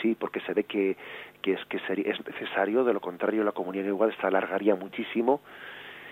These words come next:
y a veces ve que algunos cristianos tienen escrúpulo de ponerse en la fila, pues, de, de, del seglar que distribuye la comunión, y no,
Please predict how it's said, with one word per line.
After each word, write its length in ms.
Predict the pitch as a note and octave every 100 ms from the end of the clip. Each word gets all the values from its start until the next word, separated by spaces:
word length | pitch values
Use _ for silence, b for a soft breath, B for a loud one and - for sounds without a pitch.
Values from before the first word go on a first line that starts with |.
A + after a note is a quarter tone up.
| B B -
y 100 | A2
a 60 | G2
veces 240 | G2+ A2+
ve 340 | A#2 G#2+ A#2 A#2
que 120 | A#2
algunos 340 | G#2+ G#2+ A2 - - A2+
cristianos 560 | - A2+ - B2 A2+ A2+
tienen 240 | A#2+ A2+
escrúpulo 560 | G#2+ - B2 A#2 A#2+ A#2+
de 80 | A2
ponerse 380 | - G#2+ G#2+ A2+
en 60 |
la 100 | G#2+
fila, 400 | - A#2 G#2 G#2 B B B B B B
pues, 280 | - F#2+ F2+
de, 260 | G2 F#2 E2
de, 600 | E2+ E2+ D#2+ F2 E2+ F#2+
del 120 | F2+ -
seglar 320 | G2+ G2 A#2
que 80 | -
distribuye 520 | G2+ - - F#2+ G#2 G2
la 100 | F2+
comunión, 480 | - F2 F2 B2+ A2 - - -
y 80 | A2
no, 220 | G#2 D3